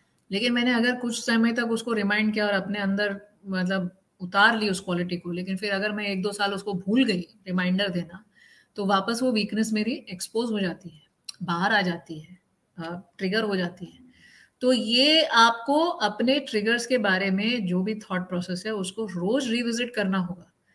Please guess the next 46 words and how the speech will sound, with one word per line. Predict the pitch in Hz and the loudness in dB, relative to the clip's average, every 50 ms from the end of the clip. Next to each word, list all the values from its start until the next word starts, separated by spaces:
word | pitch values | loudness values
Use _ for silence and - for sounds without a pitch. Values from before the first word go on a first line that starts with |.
| _ _ _ _ _ _ - | _ _ _ _ _ _ -4
तो | 190 185 | 0 2
आप | 185 190 196 190 - - - - _ _ - | 4 4 4 2 0 -10 -18 -20 _ _ -6
लिख | 202 180 175 180 180 - - | -2 2 2 2 0 0 -4
दे, | 175 196 233 233 240 240 220 | -2 0 0 0 0 0 -2
journaling | 185 170 185 185 180 180 202 214 226 220 214 | 0 0 0 0 2 2 2 2 2 0 0
से | 220 226 | 0 -2
कर | 220 220 202 | 0 0 -2
सकते | 185 196 202 185 - - 202 | -2 -2 -4 -4 -4 -4 -2
हैं, | 196 190 196 190 190 185 | -2 0 0 0 0 0
आपने | 175 175 180 - 190 | -2 -2 -2 -2 -2
लिखा | 180 175 175 - - 202 | -2 -2 -2 -2 -2 -2
हुआ | 202 196 196 | 0 0 2
है | 196 190 | 0 0
उसे | 185 190 196 185 | 0 0 -2 -2
रोज | 175 170 185 202 190 | -2 -2 -2 -2 -4
पढ़ने | - - 180 175 180 185 185 | -4 -4 -2 0 0 0 0
से | 180 196 202 196 190 196 - _ - - - - _ _ - | 0 0 -2 -2 -2 -4 -10 _ -20 -20 -20 -20 _ _ -4
भी | 185 214 233 226 | -2 -2 0 -2
फायदा | - - 196 190 185 180 190 | -2 -2 -2 -2 0 0 0
होता | 185 180 180 180 180 170 165 | 2 2 0 -2 -2 -6 -6
है | 165 165 - 294 - | -6 -8 -10 -12 -12
कि | - 190 | -8 -8
अच्छा | 180 185 - 190 | -6 -6 -4 -4
ये | 190 185 196 214 214 | -4 -2 -2 -2 -2
trigger | 214 214 208 208 220 214 | -2 -4 -2 0 0 0
हुआ | 208 220 220 220 | 2 0 0 0
तो | 220 226 196 | 0 -2 -4
मेरा | 190 196 202 196 | -2 -2 0 -2
ये | 190 180 185 196 208 | -2 -2 -2 -2 -2
behavior | 185 175 180 175 170 175 170 165 | 0 -2 -2 -2 -2 -4 -6 -10
रहेगा, | 170 160 175 - 175 170 180 | -12 -14 -20 -20 -16 -8 -6
ये | 196 220 226 | -4 -4 -2
trigger | 226 220 220 220 226 214 | -2 -4 -4 -2 -2 0
हुआ | 214 220 220 | 0 -2 -2
तो | 226 208 | -4 -6
मेरा | 214 214 208 202 | -6 -6 -6 -4
ये | 180 190 196 | -4 -4 -4
behavior | 196 196 190 180 175 175 170 | -4 -2 -4 -4 -4 -4 -6
रहेगा। | 175 175 180 180 - _ _ _ _ _ - - _ _ - 208 | -10 -14 -18 -18 -18 _ _ _ _ _ -20 -20 _ _ -2 2
आपको | 196 196 196 190 - - 269 269 | 4 4 4 2 2 6 6 8
अपने | 269 269 220 214 214 226 233 254 233 | 8 8 4 0 0 2 2 2 2
reaction | 196 185 185 190 202 202 196 - - - 247 247 247 | 2 2 2 2 2 0 0 -2 -2 0 0 -2 -2
की | - 262 247 247 247 | -4 -4 -4 -4 -2
जो | 214 240 247 240 214 185 170 180 | -4 -2 -2 -2 -2 -2 -2 -2
muscle | 180 - - 247 254 233 | -2 -2 0 0 0 0
है | 185 175 165 165 - - | 0 -2 -4 -6 -8 -14